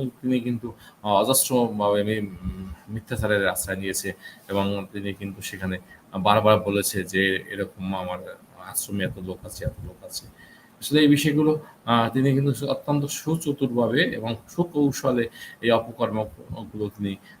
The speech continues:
চালিয়ে গেছেন। আহ, এই বিষয়টি অবশ্যই, আহ, এখন যেহেতু আইনের আশ্রয়, আইনের আওতায় আসছে, এখন অবশ্যই, আহ, তার, তার যে অভিযোগগুলো অবশ্যই সেটা, আহ, নিয়ে, আহ,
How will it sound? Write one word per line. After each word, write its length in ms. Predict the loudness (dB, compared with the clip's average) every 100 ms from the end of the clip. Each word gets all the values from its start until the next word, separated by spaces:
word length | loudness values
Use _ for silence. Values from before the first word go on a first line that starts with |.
| _
চালিয়ে 340 | 0 2 4 4
গেছেন। 280 | 2 0 -2 -2 -2
আহ, 200 | -2 0
এই 140 | 0
বিষয়টি 420 | -2 -2 -4 -4 -12 -12 -18 -2
অবশ্যই, 440 | -2 0 0 -2 -2
আহ, 300 | -8 -6 -6 -6
এখন 320 | -10 -12 -14 -16 -18 -20 0
যেহেতু 280 | 2 2 2 0 0 2
আইনের 260 | 2 4 4
আশ্রয়, 380 | 2 0 -4 -4 -2
আইনের 340 | -2 2 2
আওতায় 320 | 2 2 2
আসছে, 300 | 2 0 -2 -2 -2
এখন 180 | -8 -8
অবশ্যই, 400 | -8 -8 -6 -8 -10 -20 -20 -6
আহ, 280 | 0 2 2
তার, 220 | 2 2 2 0 -6 -6
তার 160 | 0 0 0
যে 100 | -2
অভিযোগগুলো 500 | -2 -2 -6 -4 -2
অবশ্যই 340 | -2 -2 -8
সেটা, 220 | -10 -10 -12 -12 -20 -8
আহ, 300 | -2 0 0 -4 -10
নিয়ে, 240 | -6 -2 -2
আহ, 540 | -4 -12 -16 -16 -14